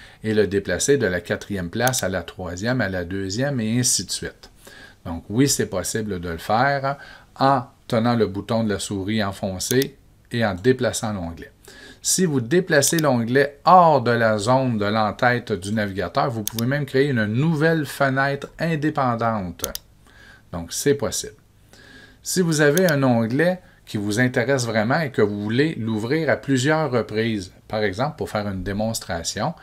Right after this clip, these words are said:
on le sait, on pourrait venir ici, copier, aller dans le nouvel onglet et faire coller Enter.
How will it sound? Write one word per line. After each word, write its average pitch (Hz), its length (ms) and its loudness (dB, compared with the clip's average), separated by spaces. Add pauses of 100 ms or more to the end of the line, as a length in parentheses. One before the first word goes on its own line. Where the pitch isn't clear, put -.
(300)
on 98 160 -4
le 104 180 2
sait, 117 420 -2
on 90 80 -8
pourrait 92 580 -4 (420)
venir 139 360 0
ici, 95 560 -4 (600)
copier, 123 840 -2 (440)
aller 127 220 0
dans 143 140 0
le 113 60 2
nouvel 107 220 2
onglet 101 600 -2 (380)
et 107 120 -12
faire 123 320 -2 (120)
coller 131 600 2 (480)
Enter. 110 440 2